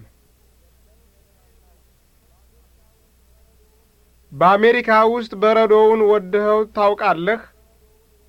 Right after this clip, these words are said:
ወድጄው አላውቅም።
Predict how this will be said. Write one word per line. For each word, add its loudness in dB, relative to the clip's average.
ወድጄው 0
አላውቅም። 0